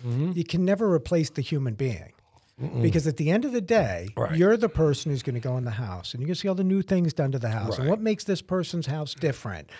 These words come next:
Speaker 2: So you can really account for everything that goes into the value. But it, but
Speaker 1: Mm-hmm.
Speaker 2: it's a good tool.
Speaker 1: Yeah.
Speaker 2: There's a lot of good tools out there.
Speaker 1: It's a starting
Speaker 2: Yeah.
Speaker 1: point, and there's nothing wrong with it. So if you're a buyer, though, and you're looking at this,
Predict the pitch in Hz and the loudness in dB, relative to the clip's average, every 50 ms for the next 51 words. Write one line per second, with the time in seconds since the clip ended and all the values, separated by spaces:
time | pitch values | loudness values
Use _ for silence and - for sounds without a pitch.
0 | - - - - - - - 160 156 156 - 160 160 170 202 233 247 220 180 160 | -20 -20 -20 -20 -4 2 4 4 4 4 2 0 2 2 0 0 2 2 0 0
1 | - - - 170 180 180 - - 160 151 151 165 165 180 156 - - 147 135 127 | -2 -2 -2 -2 -2 -2 -2 -2 0 0 0 0 0 -2 -2 -2 -4 -4 -4 -4
2 | 117 - - 127 123 120 - 135 123 117 113 - - 123 113 98 104 90 98 95 | -4 -4 -2 -2 -2 -2 -4 -4 -6 -6 -6 -8 -10 -10 -8 -8 -8 -6 -6 -6
3 | 92 90 85 92 92 - - - - - - - - - - - - 107 190 196 | -6 -6 -8 -10 -14 -16 -18 -18 -20 -20 -20 -20 -20 -20 -18 -6 0 4 4 6
4 | 226 226 233 254 262 233 - 247 214 269 220 - - 285 285 240 92 95 - _ | 6 6 4 4 2 2 0 0 0 0 0 0 0 2 2 0 0 -4 -10 _
5 | - 135 127 101 85 - _ - 202 208 254 320 320 240 151 139 104 - 127 123 | -4 -4 -4 -4 -6 -10 _ -8 -4 0 2 2 2 2 0 -2 -4 -6 -8 -8
6 | 104 101 101 90 - - 90 90 104 - _ - - 139 - 208 165 - - 139 | -8 -8 -10 -10 -10 -12 -12 -14 -14 -16 _ -8 -6 -4 -4 -4 -4 -4 0 2
7 | 131 165 170 143 - - 160 170 160 - - - 123 127 131 123 139 151 151 147 | 4 4 4 2 0 -2 -2 -2 -2 -4 -4 -4 -2 0 2 2 2 2 2 2
8 | 135 139 135 131 123 110 104 95 - - 131 123 120 107 - 131 127 120 113 131 | 0 0 0 0 -2 -2 -4 -4 -2 0 0 0 0 -2 -2 -2 -2 0 0 2
9 | 127 135 139 147 147 139 147 143 143 143 135 - - - - - - - - - | 2 2 2 2 2 2 4 4 4 2 0 -2 -10 -20 -20 -20 -20 -20 -20 -20
10 | _ _ - 120 127 131 127 123 117 120 131 120 - 143 135 131 127 131 123 - | _ _ -8 -4 -2 -2 0 0 0 -2 -2 -2 -2 -2 -2 0 0 0 0 -2
11 | - 139 131 127 120 107 - - - - | -2 -2 -2 -2 -2 -4 -6 -8 -10 -12